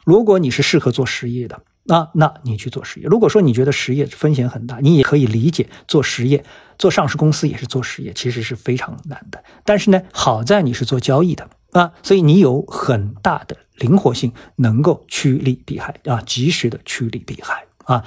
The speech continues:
所以交易就有这样的一个优势。但是呢，也不用苛责上市公司啊，最后失败的人啊，做实业失败的人。那我今天呢，就把我这样的一些逻辑和观点呢，跟你做一个交流。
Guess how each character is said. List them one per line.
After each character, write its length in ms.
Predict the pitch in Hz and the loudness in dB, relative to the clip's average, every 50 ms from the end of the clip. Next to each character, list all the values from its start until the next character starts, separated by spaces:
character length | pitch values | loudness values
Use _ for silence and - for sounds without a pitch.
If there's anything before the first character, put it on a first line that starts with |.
| - - | -10 -8
所 160 | - - 160 | -2 0 0
以 60 | 123 | 0
交 260 | 113 - 165 175 220 | 2 2 2 4 4
易 180 | 240 208 131 - - | 2 0 -2 -2 -2
就 140 | - - 131 | 0 0 0
有 100 | - - | 0 -2
这 100 | - 147 | -4 -4
样 120 | 127 113 | -4 -4
的 80 | 107 110 | -6 -6
一 40 | 107 | -4
个 60 | 110 | -2
优 180 | 120 123 139 165 | -2 0 0 0
势。 220 | 160 - - - - - - | -2 -4 -8 -10 -14 -10 -2
但 140 | - 156 151 | 0 0 0
是 100 | - - | 2 2
呢， 100 | 147 131 - - - - | 0 0 -2 -4 -6 -2
也 120 | 131 117 | -2 -2
不 120 | 107 - 135 | 0 2 2
用 140 | 156 143 123 | 2 2 2
苛 260 | - - - 220 233 | 2 2 2 2 2
责 260 | - - 113 123 127 - - - - | 0 -2 -4 -4 -4 -8 -12 -12 -8
上 220 | - - 180 165 | -2 -2 0 0
市 100 | - 139 | -2 0
公 160 | 123 143 147 | 0 2 2
司 200 | 135 - - 160 | 2 0 -2 -2
啊， 100 | - - - - - - _ _ - | -2 -4 -6 -18 -20 -20 _ _ -2
最 160 | - 151 131 | 0 0 0
后 140 | - - 120 | 0 -2 -4
失 200 | - - - 139 | -2 0 0 0
败 160 | 143 151 135 | 0 0 -2
的 80 | - - | -4 -12
人 80 | - - _ _ _ _ _ _ _ _ _ _ _ _ _ - | -18 -20 _ _ _ _ _ _ _ _ _ _ _ _ _ -4
啊， 160 | - 160 151 | -2 0 0
做 200 | 120 - - 160 | 0 0 0 0
实 220 | 131 - - 127 120 | 0 -2 -4 -6 -6
业 160 | 127 - - | -6 -8 -10
失 220 | - - - - 127 | -16 -14 -8 -8 -6
败 120 | 127 113 | -6 -8
的 80 | - - | -10 -16
人。 80 | - - _ _ _ | -20 -20 _ _ _
那 160 | - 131 113 - - - - - - | -8 -8 -8 -8 -14 -20 -20 -12 -6
我 80 | - | -4
今 140 | 113 - 135 | 0 2 4
天 100 | 131 151 | 4 4
呢， 80 | 143 131 | 4 4
就 80 | 139 | 2
把 100 | 127 123 | 2 0
我 160 | 117 117 - - | 0 -2 -4 -2
这 120 | - 170 | 0 2
样 100 | 160 143 | 2 4
的 80 | 135 131 | 2 2
一 140 | 123 123 | 0 0
些 160 | 123 - 143 127 | 0 0 -2 0
逻 200 | 113 113 120 135 | 0 2 0 0
辑 140 | 131 - | 2 2
和 100 | 131 123 | 2 2
观 200 | 117 - 165 180 | 2 2 0 0
点 120 | 175 - - | 0 -4 -6
呢， 60 | - | -8
跟 120 | - - 110 | -8 -6 -6
你 80 | 113 | -6
做 160 | 113 - 123 107 | -4 -4 -4 -4
一 100 | 104 101 | -4 -4
个 120 | - 127 | -6 -6
交 200 | - - 123 117 | -2 -2 -2 -2
流。 100 | 120 | -2